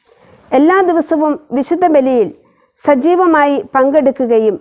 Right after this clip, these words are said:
യോഗ്യതയോടെ വിശുദ്ധ കുർബാന സ്വീകരിക്കുകയും ചെയ്യണം. രണ്ട്, നമ്മുടെ കുടുംബ പ്രാർത്ഥനയ്ക്ക്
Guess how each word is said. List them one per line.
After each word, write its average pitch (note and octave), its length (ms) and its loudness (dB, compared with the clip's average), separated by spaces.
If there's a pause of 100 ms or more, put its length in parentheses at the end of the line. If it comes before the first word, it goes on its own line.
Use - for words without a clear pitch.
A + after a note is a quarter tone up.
(100)
യോഗ്യതയോടെ C4+ 800 0
വിശുദ്ധ A#3+ 340 -6
കുർബാന A#3 460 0
സ്വീകരിക്കുകയും A#3+ 720 -2
ചെയ്യണം. F3+ 380 -8 (840)
രണ്ട്, B3 400 0 (2250)
നമ്മുടെ D4+ 240 2
കുടുംബ F4+ 340 2
പ്രാർത്ഥനയ്ക്ക് D4 720 0